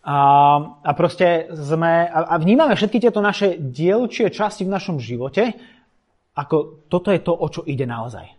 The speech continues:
A ostatné veci tomu podriadujeme. Kdežto, kdežto písmo nás volá k tomu, že nie, nie, nie, nie, nie. Toto všetko v našom živote je podriadené tomu hlavnému a to je, a, tomu, aby sme boli chrámom pre tento svet.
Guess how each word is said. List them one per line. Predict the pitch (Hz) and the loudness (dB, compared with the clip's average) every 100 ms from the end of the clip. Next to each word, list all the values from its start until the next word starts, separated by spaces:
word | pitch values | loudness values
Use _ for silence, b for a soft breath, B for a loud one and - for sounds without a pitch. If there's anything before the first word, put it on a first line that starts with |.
| _ _ _ _ _ _ _ | _ _ _ _ _ _ _
A | 131 | -4
ostatné | - 220 | -2 0
veci | 208 196 185 | 0 0 -2
tomu | 180 | -6
podriadujeme. | - 156 143 123 104 92 _ _ _ _ _ _ _ _ _ _ _ _ | -4 -6 -4 -8 -12 -20 _ _ _ _ _ _ _ _ _ _ _ _
Kdežto, | 127 131 180 - 190 185 185 180 - _ | -6 -2 -2 2 4 6 4 0 -6 _
kdežto | 147 156 180 170 | -12 -8 -6 -2
písmo | 226 240 220 175 160 147 | -2 -2 -2 -2 -4 -6
nás | 156 151 | -10 -6
volá | 180 160 | -6 -6
k | 170 | -6
tomu, | 175 | -6
že | 160 156 | -4 -2
nie, | 185 185 | -2 -4
nie, | |
nie, | 160 139 | -4 -4
nie, | 127 | -6
nie. | 131 120 B B - | -6 -10 B B -2
Toto | 220 185 | 0 0
všetko | - 226 247 - 139 | -2 -4 -2 -4 -6
v | 127 | -8
našom | - 135 | -10 -10
živote | 131 147 143 135 | -6 -6 -6 -8
je | 120 | -10
podriadené | 135 160 180 131 113 127 | -6 -4 -2 -2 -6 -12
tomu | 143 123 117 | -10 -10 -10
hlavnému | 127 160 170 135 120 - | -6 -6 -4 -8 -10 -12
a | 120 - | -12 -8
to | 131 127 | -6 -4
je, | 127 127 127 b b - | -2 -4 -8 b b -12
a, | 131 127 127 131 - _ _ _ _ _ - | -6 -4 -4 -6 -10 _ _ _ _ _ -12
tomu, | 143 139 | -8 -8
aby | 131 127 | -8 -10
sme | 131 | -6
boli | 139 151 | -6 -6
chrámom | - 151 160 | -8 -14 -14
pre | 107 101 | -14 -18
tento | 104 107 | -20 -20
svet. | - - | -20 -20